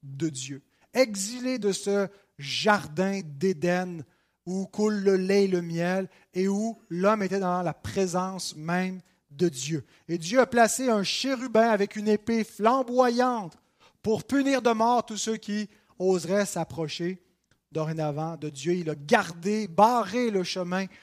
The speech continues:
de l'arbre de vie pour interdire la vie éternelle à l'homme dans sa condition déchue. Et donc, on comprend, euh,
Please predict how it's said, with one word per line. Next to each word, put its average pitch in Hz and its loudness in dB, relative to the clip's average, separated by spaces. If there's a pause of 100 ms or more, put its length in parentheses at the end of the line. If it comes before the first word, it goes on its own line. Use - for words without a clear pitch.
(140)
de 165 -2
l'arbre 170 4
de 160 -2
vie 156 -4
pour - -10
interdire 190 -4 (340)
la 180 4
vie 175 0
éternelle 190 0
à 175 0
l'homme 185 0
dans 170 -4
sa 165 -6
condition 170 -6
déchue. 147 -10 (280)
Et 175 -12
donc, 269 2 (420)
on 180 -10
comprend, 220 2 (180)
euh, 190 -8